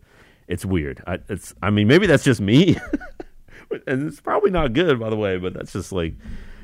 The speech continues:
uh, that drive can be, uh, pretty terrible. So, yeah. But he'll be back next week, and like I said, we will be on the road at Buffalo Wings and Rings, breaking down the N C A A bracket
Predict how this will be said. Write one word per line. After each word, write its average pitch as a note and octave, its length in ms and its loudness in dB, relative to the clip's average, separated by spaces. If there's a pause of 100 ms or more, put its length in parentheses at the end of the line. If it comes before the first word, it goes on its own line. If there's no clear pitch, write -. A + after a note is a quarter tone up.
(200)
uh, E2 180 0
that E2 160 0
drive E2 320 0
can D#2 160 -4
be, D2+ 340 -6 (1200)
uh, D#2 260 -10
pretty - 320 -14
terrible. D2+ 640 -12
So, C#2 360 -8
yeah. C2 200 -10 (180)
But F#2+ 140 0
he'll C#3+ 80 8
be D3 100 8
back C3+ 180 6
next - 220 6
week, A2+ 180 2
and F#2 80 0
like E2+ 140 -4
I - 20 -10
said, E2 200 -2
we F2+ 180 -2
will E2+ 180 -2
be E2 300 -2
on G2 220 0
the G#2+ 80 -2
road D#2 460 -2 (500)
at - 160 -18
Buffalo D2 340 -4
Wings D2+ 380 -6
and D#2+ 140 -4
Rings, C2+ 560 -12 (840)
breaking D#2+ 260 -6
down C#2 140 -6
the C2+ 100 -8
N C#2 80 -8
C C2 140 -10
A - 20 -6
A C2+ 40 -8
bracket - 520 -12